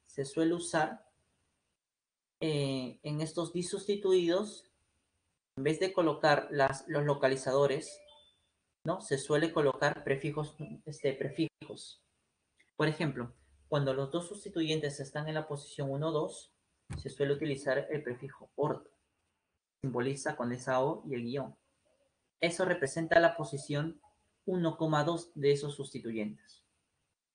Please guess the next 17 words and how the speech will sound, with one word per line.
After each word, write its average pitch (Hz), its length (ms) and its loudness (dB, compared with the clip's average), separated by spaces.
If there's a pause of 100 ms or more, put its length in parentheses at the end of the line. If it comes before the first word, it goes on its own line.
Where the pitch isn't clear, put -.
(960)
En 131 80 -6
la 123 80 -4
siguiente, 165 800 -4 (680)
la - 120 -2
posición 147 380 -2
uno, 165 220 0
tres 165 360 0
es 135 160 -6
meta. - 480 -2 (1800)
Y 156 60 -4
la 139 140 2
posición 143 400 -4
uno, 175 240 -4
cuatro 160 320 2
es 156 120 -6
par. - 380 -12 (800)
Entonces, 151 600 -4